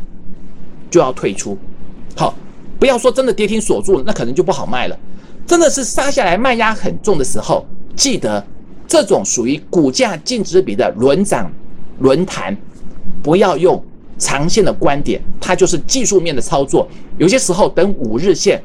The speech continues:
太远，好，五日均线的一个停损法太远，反而出现这种高档长黑 K 或者是爆量杀到跌停板，都要避开，都要先卖再说。好，今天把这些重点分享给大家。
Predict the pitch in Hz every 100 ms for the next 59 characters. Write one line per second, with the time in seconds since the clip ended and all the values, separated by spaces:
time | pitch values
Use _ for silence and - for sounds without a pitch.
0 | - - 202 113 98 - - - - -
1 | 151 117 - 165 175 269 - 226 226 226
2 | 160 147 156 147 165 190 175 185 107 -
3 | - - - - 190 117 101 - - -
4 | - 175 220 - - 320 311 285 233 208
5 | 190 202 - 285 285 285 139 - - 151
6 | 156 185 175 - 175 165 - - - 285
7 | - - 165 - - 240 156 139 180 120
8 | - - 170 165 127 139 135 147 131 73
9 | - - - - - 185 175 - 135 -
10 | 123 104 - - 190 190 139 - 151 160
11 | 147 - - - 135 117 - 107 104 -
12 | - - - 131 - - - 214 226 220
13 | 120 180 180 - 294 151 113 107 - -
14 | - 196 190 107 139 120 123 117